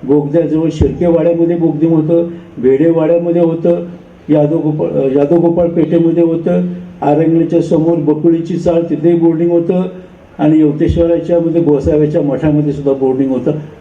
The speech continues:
आठ ठिकाणी बोर्डिंग मुलं ही राहत होती. या सगळ्या मुलांची काळजी कोण घेत होतं असेल तर वहिनी घेत होती.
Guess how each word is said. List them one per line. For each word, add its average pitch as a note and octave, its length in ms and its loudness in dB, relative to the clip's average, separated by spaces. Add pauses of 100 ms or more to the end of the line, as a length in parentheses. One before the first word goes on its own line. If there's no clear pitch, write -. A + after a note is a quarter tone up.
आठ F3 340 0 (260)
ठिकाणी E3 400 -2
बोर्डिंग D3+ 360 0
मुलं D3 240 0
ही C#3+ 240 0
राहत C3 300 -2
होती. D3+ 280 -2 (360)
या C#3 120 0
सगळ्या C#3+ 400 0
मुलांची D3 500 0
काळजी C3+ 360 -2
कोण C#3 380 -2
घेत B2+ 160 -4
होतं C#3 200 -6
असेल B2+ 340 -6
तर C3+ 80 -2
वहिनी A2+ 320 -4
घेत C3 200 0
होती. B2 140 -10